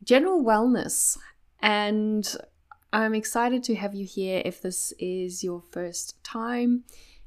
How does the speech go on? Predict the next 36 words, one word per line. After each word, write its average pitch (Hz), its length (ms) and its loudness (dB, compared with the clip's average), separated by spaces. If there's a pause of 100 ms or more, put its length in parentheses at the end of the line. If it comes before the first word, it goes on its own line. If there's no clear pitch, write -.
(120)
Uh, 190 260 -4
you're 196 160 -6
more 202 260 -2
than 208 120 -2
welcome 196 340 -2
to 202 100 -12
delve 196 600 -2
into 196 600 -4
some 185 220 -6
of 180 80 -6
my 175 120 -8
previous 208 520 0
episodes 202 640 -4
on 180 240 -6
energy 202 300 -4
work 196 500 -2
if - 300 -10
you 185 520 -4
are 175 280 -4
interested 190 460 -6
to - 140 -6
learn 185 380 -4
more, 180 400 -4 (540)
um, 175 520 0
and 175 220 -4
deepen 190 320 -2
your 175 160 -4
understanding 202 800 0
about - 500 -8
my 185 400 -8
outlook - 640 -4
on 196 140 -2
energy. 208 540 -4 (500)
Um, 190 680 -2
so 202 220 -4
hopefully 220 680 -4